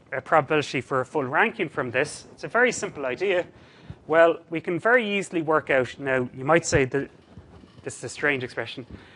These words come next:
the probability of a particular candidate being in first position is just you pick out the p-value corresponding to, um, that pos-, that person. For notational convenience later, I'm gonna divide by the sum of the p,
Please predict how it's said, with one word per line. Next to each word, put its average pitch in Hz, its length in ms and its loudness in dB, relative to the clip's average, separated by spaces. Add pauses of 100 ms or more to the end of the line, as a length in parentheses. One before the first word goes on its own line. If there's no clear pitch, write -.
(300)
the 175 80 -8
probability 226 840 2
of - 180 -6
a 160 40 -6
particular 233 380 0
candidate 160 400 2
being 151 140 -4
in 139 80 -4
first 233 340 4
position 151 560 0
is 131 140 -14
just - 240 -4
you 156 80 -8
pick - 200 -6
out 131 180 0
the - 80 -12 (260)
p-value 131 580 0 (100)
corresponding 117 600 -2
to, 110 260 -4 (520)
um, 113 340 -4 (400)
that 120 180 -2
pos-, - 240 -14
that 120 160 -4
person. - 380 -8 (1600)
For 165 120 -2
notational 202 580 4
convenience 190 520 0
later, 170 360 2
I'm 139 80 -2
gonna 139 160 -4
divide 175 440 2
by 160 100 2
the 147 100 -4
sum 165 360 0
of - 160 -16
the 143 80 -6
p, 131 380 -6